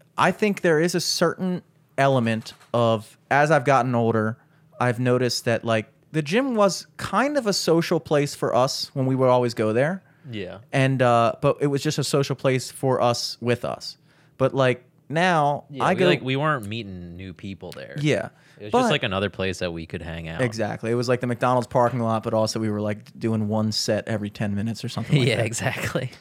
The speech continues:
Speaker 1: And, like, just like, "Oh, are we going to the gym? All right, cool. I'll see you there." Blah, blah, blah. You know? But, you know, certain places like that succeed, uh, like the Canton Merritt, because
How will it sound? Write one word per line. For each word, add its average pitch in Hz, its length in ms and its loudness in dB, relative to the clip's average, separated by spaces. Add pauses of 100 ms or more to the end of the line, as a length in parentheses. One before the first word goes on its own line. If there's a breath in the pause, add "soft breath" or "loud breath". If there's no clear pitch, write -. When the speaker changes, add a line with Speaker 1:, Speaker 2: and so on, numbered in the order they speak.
(140)
Speaker 1:
And, 139 200 2
like, 127 160 4
just - 200 -4
like, 127 180 2
"Oh, 131 40 0
are 127 160 6
we 123 80 4
going 127 140 4
to 131 40 4
the 123 60 0
gym? 127 280 2
All 110 100 2
right, 107 140 0
cool. 110 140 -2
I'll 104 80 -2
see 110 160 -4
you 104 80 -2
there." 104 240 -4 (180)
Blah, 110 100 0
blah, 107 80 -2
blah. 104 280 -6
You 127 120 -2
know? 123 200 2 (420 loud breath)
But, 175 280 2 (880)
you 196 120 2
know, 165 200 4 (200)
certain 262 420 2
places 180 520 0
like 131 200 2
that 123 220 0
succeed, 139 760 -6 (540 soft breath)
uh, 127 440 4
like 131 280 -2
the - 80 -6
Canton 135 380 -4
Merritt, 117 320 -2
because 139 560 0